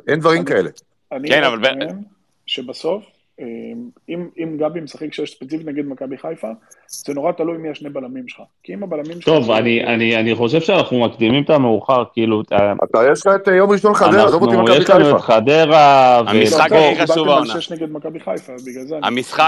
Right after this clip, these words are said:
Speaker 2: אבל כן,
Speaker 3: המשחק
Speaker 2: אני
Speaker 3: הכי
Speaker 2: מסכים.
Speaker 3: חשוב העונה זה ביום ראשון הקרוב.
Speaker 1: נכון, נגד
Speaker 4: המשחק
Speaker 1: הפועל
Speaker 4: הכי
Speaker 1: חדרה.
Speaker 4: חשוב,
Speaker 1: ויש
Speaker 4: כן,
Speaker 1: לך,
Speaker 4: אז
Speaker 1: יש לך היום את סאבו שחזר, חזר להגנה, והיא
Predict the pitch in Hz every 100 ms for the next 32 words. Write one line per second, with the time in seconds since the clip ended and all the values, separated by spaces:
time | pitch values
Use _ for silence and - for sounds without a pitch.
0 | 131 127 135 135 156 143 170 170 151 175
1 | 170 - 180 175 175 170 180 156 139 139
2 | 135 131 123 120 - 98 95 _ _ _
3 | _ _ 104 - 175 - 135 147 139 165
4 | 147 147 135 107 98 98 101 - _ _
5 | - 139 302 175 175 - 165 165 185 160
6 | 147 160 151 147 - 143 139 123 113 107
7 | 123 120 107 _ - 110 95 120 120 110
8 | 110 120 120 101 104